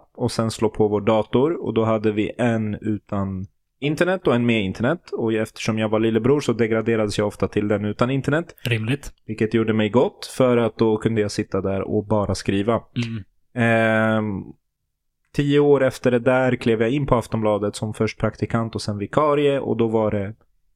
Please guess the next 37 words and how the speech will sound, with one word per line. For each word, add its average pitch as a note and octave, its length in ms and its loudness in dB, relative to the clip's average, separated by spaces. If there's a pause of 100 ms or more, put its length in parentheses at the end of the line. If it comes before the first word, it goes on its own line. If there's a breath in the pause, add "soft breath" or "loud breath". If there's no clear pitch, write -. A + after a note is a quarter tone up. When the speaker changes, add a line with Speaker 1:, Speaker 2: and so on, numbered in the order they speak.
(300)
Speaker 1:
i A2+ 120 -2
och G#2+ 40 -2
för A2+ 100 0
sig A2 300 2
hade G#2+ 640 -2
Kristina A2+ 340 -4
Kappelin, A2+ 460 0
Peter A2 240 0
Wemman A2 320 0
blivit G#2 220 0
lite G#2+ 200 0
äldre D#3 360 4
och B2+ 200 2
var A2 140 2
liksom G#2+ 240 -2
inne G#2+ 140 -6
på - 100 -4
sista - 280 -2
versen A2 320 -2
på G#2+ 100 -10
bladet, C#3+ 440 2
men A2 180 0
Speaker 2:
Mm. A#2 500 -6 (580)
Speaker 1:
Simon A#2+ 320 -2
Bank C3+ 240 2
var C3 120 4
där, B2+ 460 4
en A#2+ 280 -4
stor A#2 280 0
förebild, A2 540 0
Erik A2 260 -6
Niva A#2+ 280 0
var A2+ 120 -2
där, A2+ 380 -2 (100)
en G2+ 100 -8
jättestor A2+ 460 -2
förebild, A2 560 0